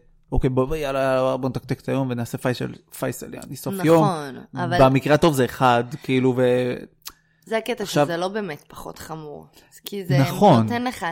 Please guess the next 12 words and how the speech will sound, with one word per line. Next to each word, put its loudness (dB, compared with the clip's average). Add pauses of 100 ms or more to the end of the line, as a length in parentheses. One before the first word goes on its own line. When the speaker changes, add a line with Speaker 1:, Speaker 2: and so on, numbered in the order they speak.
(140)
Speaker 2:
את -16
התירוץ -8
שזה -14
פחות -14
חמור, -8
ואז -4
את -12
הלגיטימציה -10
להמשיך -8
עם -16
זה. -18 (180)
Speaker 1:
נכון, 0